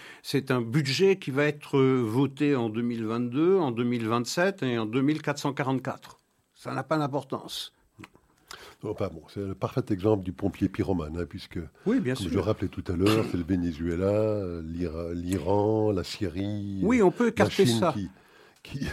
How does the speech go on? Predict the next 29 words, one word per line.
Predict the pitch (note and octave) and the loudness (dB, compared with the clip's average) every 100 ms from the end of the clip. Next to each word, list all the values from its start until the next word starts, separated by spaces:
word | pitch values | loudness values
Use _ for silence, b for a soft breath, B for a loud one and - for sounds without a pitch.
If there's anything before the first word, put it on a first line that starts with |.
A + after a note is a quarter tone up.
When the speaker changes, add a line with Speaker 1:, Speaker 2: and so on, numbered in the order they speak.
| - | -6
Speaker 2:
<laughs> | C#3+ - | -10 -10
qui | - | -14
préside | - - A2+ A#2+ D3+ A2+ | -6 -2 2 4 4 2
à | |
ce | - G#2 | 2 2
genre | A#2 G#2+ | 4 2
de | |
débat. | F#2+ A#2 A#2+ F#2+ | 4 4 4 0
Speaker 1:
On | - D#3 | -2 -4
peut | A3+ | -2
considérer | G3+ F3 - C#3+ D3+ D#3+ | -2 -4 -4 -2 0 0
que | C3 C3+ | -2 -4
c'est | C#3 | -4
sans | C3 B2 A2 | -4 -4 -4
importance | A#2 A2+ - C#3 C#3 - | -6 -10 -8 -4 -4 -6
parce | - - - | -12 -12 -10
que | - | -8
ceux | G#2+ - C3 | -6 -6 -8
qui | - | -8
vont | G2+ G#2+ A2+ | -6 -4 -2
ourdir | A2 A#2 A#2 C#3 - | -2 -2 -2 -4 -4
ce | A2 | -6
procès, | - A2 G2 C3 B2+ | -8 -10 -6 -2 -4
ceux | B2 | -4
qui | - G2+ | -8 -4
vont | G#2+ | -2
instruire | G#2+ - - C#3 C3 | -4 -6 -4 -2 -2
ce | - | -4
procès, | G#2+ - A2+ - C3 C3+ | -8 -6 -6 -2 2 2